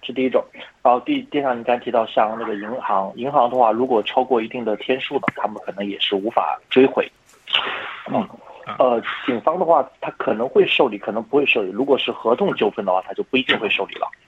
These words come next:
Speaker 2: 嗯，不是合同。
Speaker 1: 让，呃，
Speaker 2: 没有合同。
Speaker 1: 如-，如果是，如果是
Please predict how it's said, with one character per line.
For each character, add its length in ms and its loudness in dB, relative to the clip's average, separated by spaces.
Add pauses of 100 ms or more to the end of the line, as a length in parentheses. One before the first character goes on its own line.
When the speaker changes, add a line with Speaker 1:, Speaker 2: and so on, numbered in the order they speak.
(1040)
Speaker 2:
嗯， 120 -4
不 120 2
是 100 6
合 120 4
同。 140 0 (360)
Speaker 1:
让， 180 2 (840)
呃， 100 4
Speaker 2:
没 60 4
有 80 6
合 140 6
同。 80 -4
Speaker 1:
如-， 120 4
如 20 4
果 120 6
是， 360 0 (240)
如 140 4
果 140 6
是 400 2